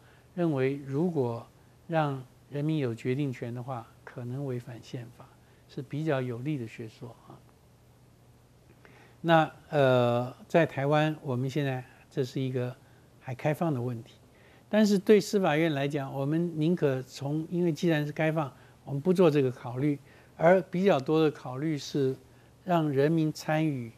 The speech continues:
重点是在参与。那到底就像一个公司的表决权，你是用所有权原则，用什么，用，用什么样的原则？呃，你要就你这个目的来决定，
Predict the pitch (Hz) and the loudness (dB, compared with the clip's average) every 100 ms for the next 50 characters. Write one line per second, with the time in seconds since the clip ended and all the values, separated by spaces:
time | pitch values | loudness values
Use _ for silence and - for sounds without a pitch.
0 | - - _ _ _ _ - 190 147 135 | -20 -20 _ _ _ _ 0 2 2 -2
1 | 113 - 143 135 123 - 143 143 123 - | -8 -12 -6 -4 -6 -8 -6 -6 -8 -14
2 | - - - _ 175 165 156 147 - _ | -20 -20 -20 _ 2 4 4 2 -12 _
3 | _ - 202 165 135 123 - - - _ | _ 4 4 4 0 -8 -12 -20 -20 _
4 | _ - 180 185 160 147 143 165 165 - | _ -6 0 2 2 -2 0 0 0 0
5 | 156 143 123 120 143 139 131 127 127 - | -2 0 -4 -2 -4 -4 -6 -6 -10 -20
6 | - - - 139 123 185 175 156 - 170 | -20 -20 -10 -6 -2 2 2 2 0 2
7 | 160 131 143 143 135 147 139 135 156 143 | 2 0 -2 0 0 0 0 0 0 -2
8 | 131 135 143 151 170 160 147 175 151 131 | -4 -4 -4 -4 -2 -2 -2 -2 -4 -4
9 | 131 160 151 131 123 120 156 135 117 - | -2 0 0 -2 -4 -2 -2 -4 -10 -12
10 | - - - - - 143 131 127 - - | -20 -20 -20 -20 -6 2 2 0 -8 -18
11 | - 123 143 156 135 - 180 143 131 131 | -8 -4 0 0 0 4 6 6 2 -4
12 | 117 113 147 143 165 175 131 139 117 113 | -4 0 2 4 4 4 2 -6 -6 -6
13 | 113 - 113 127 | -8 -8 -8 -8